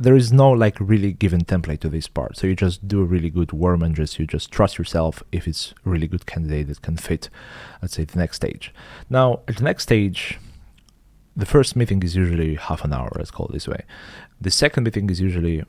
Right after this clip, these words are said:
one hour, one hour and a half at most. Don't do it two hours, please, for three hours and so on. You don't need more than that. Uh, the second stage is when you assess that person's work.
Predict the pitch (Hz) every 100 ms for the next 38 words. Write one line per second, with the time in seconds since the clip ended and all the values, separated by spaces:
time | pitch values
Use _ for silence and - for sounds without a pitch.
0 | - 87 95 92 90 87 85 85 82 80
1 | 82 82 78 78 - - - - - -
2 | 73 - - 95 107 117 117 110 101 -
3 | 98 95 92 - 92 87 85 - - -
4 | 82 - 90 87 87 82 80 80 80 -
5 | - - - - 104 104 98 92 80 76
6 | 73 104 - - - - - - - -
7 | _ - 95 90 95 110 190 180 156 143
8 | 127 120 - 113 98 107 110 107 98 98
9 | 90 - 104 - 98 - 95 - 85 160
10 | - - - - - - - - _ -
11 | 87 - -